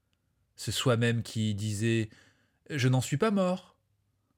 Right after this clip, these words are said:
et qui a compris que la survie n'était pas un objectif valable face au fait de vraiment vivre. Ce soi-même qui a dit « non »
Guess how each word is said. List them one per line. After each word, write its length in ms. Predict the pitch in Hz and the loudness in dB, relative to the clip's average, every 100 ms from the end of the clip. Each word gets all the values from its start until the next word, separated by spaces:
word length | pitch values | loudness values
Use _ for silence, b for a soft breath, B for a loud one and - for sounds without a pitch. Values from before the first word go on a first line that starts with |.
| _ _ _ | _ _ _
et 80 | - | -6
qui 160 | - 113 | -2 -2
a 60 | |
compris 460 | - 127 - 143 135 | 0 -4 -2 0 0
que 100 | 120 | 0
la 160 | 107 | -2
survie 500 | 104 - 110 107 123 | -2 -4 -2 0 0
n'était 320 | 123 104 - 104 | 0 -2 -4 -6
pas 240 | - 117 | -2 0
un 80 | 104 | 0
objectif 540 | 101 98 104 - 107 | -4 -4 -6 -6 -4
valable 640 | 95 113 117 110 95 90 - _ _ _ | 0 0 2 0 -4 -8 -10 _ _ _
face 320 | - 113 - | -4 -4 -2
au 80 | 107 | -6
fait 260 | - - 117 | -4 -2 0
de 120 | 98 | -2
vraiment 560 | 95 120 143 151 151 | 0 4 6 4 2
vivre. 480 | 101 95 90 85 87 - _ _ _ _ _ _ _ _ _ _ _ _ _ - | -2 -4 -8 -10 -14 -20 _ _ _ _ _ _ _ _ _ _ _ _ _ -8
Ce 160 | - | -4
soi-même 520 | 117 - 131 127 127 117 | -2 2 4 4 2 -2
qui 200 | - 107 | 0 0
a 60 | |
dit « 320 | 104 107 98 - _ - | 2 0 -2 -8 _ 0
non » 380 | 127 147 101 | 4 4 2